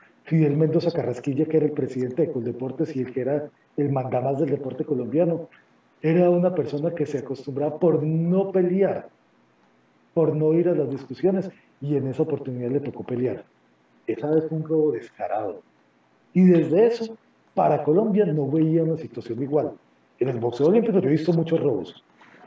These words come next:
Y tre-, y un, un amigo ayer en redes sociales me recordaba que Floyd Mayweather junior, The Money, el hombre más rico en la historia del boxeo profesional en toda su historia,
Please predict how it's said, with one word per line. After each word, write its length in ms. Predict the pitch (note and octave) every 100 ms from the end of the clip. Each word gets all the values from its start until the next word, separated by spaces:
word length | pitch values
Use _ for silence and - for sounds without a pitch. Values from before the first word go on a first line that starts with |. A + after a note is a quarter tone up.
| D#3+
Y 400 | E3+ D3+ C#3+ C#3 C#3
tre-, 280 | D#3+ D3+ D3
y 280 | D#3+ D3 D3
un, 360 | D#3 D#3+ D3 - _
un 320 | D#3+ D#3 E3
amigo 360 | F#3 E3 D3 E3+
ayer 220 | D#3 D3+
en 160 | D#3+ D#3+
redes 160 | E3
sociales 420 | D#3 - A2+ C3+ - _ - - -
me 80 | C#3+
recordaba 500 | C3+ C3+ B2+ C#3+ F#3
que 200 | E3 D3+
Floyd 260 | E3 F3+
Mayweather 560 | F3+ F#3+ F3 F3+ F3 A#2+
junior, 380 | C3 A#2 C3+ C#3 _ _ _ _ _
The 120 | - D3+
Money, 520 | D3 C#3 C#3+ D#3+ D#3 -
el 180 | C#3
hombre 260 | C#3+ C#3+ D#3+
más 220 | E3 E3
rico 560 | D#3+ F#3 F3+ E3 E3+ E3 _ _ _ _ _
en 160 | D3 C#3
la 80 | C3+
historia 380 | C3 C#3+ D3+
del 120 | E3 B2+
boxeo 440 | B2+ - C#3+ D#3
profesional 600 | D3+ D3 C#3 C3+ B2 B2+
en 180 | D3 C#3+
toda 240 | E3+ D3
su 100 | C#3+
historia, 420 | A2+ - G#2 A2+